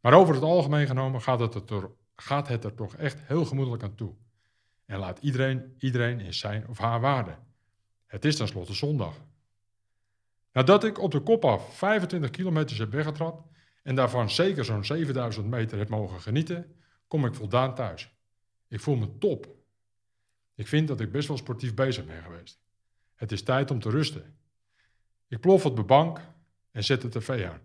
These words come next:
om te gaan kijken naar de wielerklassieker der wielerklassiekers. Luik, Bastenaken, Luik. Een waar spektakelstuk krijg ik voorgeschoteld. Het wordt een geweldige koers met een fantastische finish. Topsport en tevens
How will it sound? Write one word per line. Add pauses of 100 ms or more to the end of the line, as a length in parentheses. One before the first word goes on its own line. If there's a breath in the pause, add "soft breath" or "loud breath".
(160)
om
te
gaan
kijken
naar
de (100)
wielerklassieker
der
wielerklassiekers. (400)
Luik, (260)
Bastenaken,
Luik. (880)
Een
waar
spektakelstuk
krijg
ik
voorgeschoteld. (400)
Het
wordt
een
geweldige
koers
met
een
fantastische
finish. (600 soft breath)
Topsport (380)
en
tevens